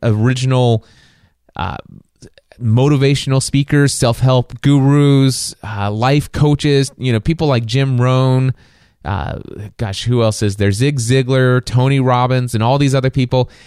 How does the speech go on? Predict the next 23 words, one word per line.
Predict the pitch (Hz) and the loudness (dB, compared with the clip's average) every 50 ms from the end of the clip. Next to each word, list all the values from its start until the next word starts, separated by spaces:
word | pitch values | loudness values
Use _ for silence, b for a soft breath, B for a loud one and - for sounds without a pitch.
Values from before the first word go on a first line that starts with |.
| B B - | B B -4
they, | 165 170 | -4 -2
you | - 165 185 | -2 0 0
know, | 185 175 | 0 0
they, | 156 147 175 - - | 2 0 -2 -2 -4
they | 123 104 - - 135 139 160 185 | -8 -16 -16 -8 -4 -2 0 0
obviously | 185 - 139 151 151 147 147 139 - - 143 139 | 0 0 0 0 0 0 -2 -2 -2 -2 -2 0
were | 123 127 127 | 0 0 0
inspired | 123 117 113 - - - 117 113 127 131 139 | 0 0 -2 -4 -4 -2 0 2 2 2 2
and | 139 131 113 | 2 2 2
motivated | 110 113 120 123 120 110 113 113 120 131 131 | 2 2 2 2 2 0 0 0 0 -2 -2
by | 120 120 113 | 0 0 0
a | 110 104 | 2 0
lot | 101 101 107 | 0 0 0
of | 113 117 | 0 0
the | 117 113 | 0 -2
things | 104 - 110 107 117 120 | -2 -2 -2 -2 -2 -4
that | 120 117 | -4 -2
they | 117 117 113 | 0 0 2
read | 107 107 110 107 117 117 | 2 2 2 2 0 0
in | - - 113 104 | -2 -2 -4 -4
Psycho-Cybernetics. | 98 - - - 107 110 - 113 110 - - 110 101 104 95 101 98 90 87 90 120 139 - - - - B B B B B B B B B B B | -4 -4 -2 -2 -2 0 0 -2 -2 0 0 0 0 0 0 0 0 2 0 0 0 -2 -4 -8 -12 -12 B B B B B B B B B B B
And | - - 127 131 127 127 127 123 127 123 | -4 0 0 2 2 0 0 -2 -4 -4
so | - - 143 131 127 127 | -4 -2 0 2 2 2